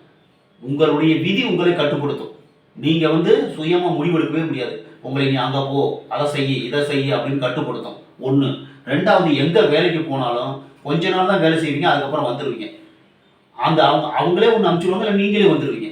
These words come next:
அந்த மாதிரி இருக்கிறதுக்கு வாய்ப்பு இருக்கு. அதாவது, இந்த விதி ரேகை சந்திரமேடு வந்து சனிமேட்டுக்கு போவது ரெண்டு கையிலும் இருந்துருச்சுன்னு வச்சுங்க, கண்டிப்பா உங்களுக்கு காதல் திருமணம் நடப்பதற்கு வாய்ப்பு உண்டு. நான் சொல்றதை நல்லா நோட்டு பண்ணிக்கங்க. நீங்களும் செக் பண்ணி உங்க கையை பாருங்க.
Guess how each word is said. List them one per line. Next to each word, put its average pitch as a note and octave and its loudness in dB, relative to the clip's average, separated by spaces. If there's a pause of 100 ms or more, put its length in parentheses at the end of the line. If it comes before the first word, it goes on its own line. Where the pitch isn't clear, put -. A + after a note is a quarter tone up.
அந்த C#3 -4
மாதிரி D3 -2
இருக்கிறதுக்கு C3+ -2
வாய்ப்பு A#2+ -6
இருக்கு. - -16 (480)
அதாவது, C#3+ 0
இந்த C3 0
விதி E3 2
ரேகை D3 2
சந்திரமேடு D3 0
வந்து C#3+ 0
சனிமேட்டுக்கு C#3+ 0
போவது B2+ -2 (180)
ரெண்டு F3+ 2
கையிலும் F3 2
இருந்துருச்சுன்னு F3 2
வச்சுங்க, B2 -6
கண்டிப்பா E3 -2
உங்களுக்கு C3 -4
காதல் D3+ -2
திருமணம் C#3 -4
நடப்பதற்கு B2 -6
வாய்ப்பு A#2 -8
உண்டு. G2+ -14 (400)
நான் A#2+ -8
சொல்றதை D3 -2
நல்லா C3+ -2
நோட்டு C#3+ -2
பண்ணிக்கங்க. D3+ -4
நீங்களும் E3+ 0
செக் D3+ -2
பண்ணி F#3 -2
உங்க C#3+ -2
கையை D#3+ 0
பாருங்க. B2+ -2